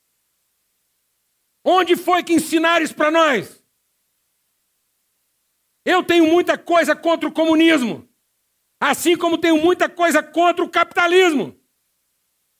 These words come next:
Mas não tenho absolutamente nada contra o comunista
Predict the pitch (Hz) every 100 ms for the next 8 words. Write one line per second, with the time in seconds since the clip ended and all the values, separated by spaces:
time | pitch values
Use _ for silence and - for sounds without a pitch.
0 | _ _ _ _ 240 302 320 320 320 330
1 | 311 - 311 330 330 311 320 330 330 320
2 | 339 370 370 359 311 - 339 339 330 339
3 | 330 330 339 302 - 156 -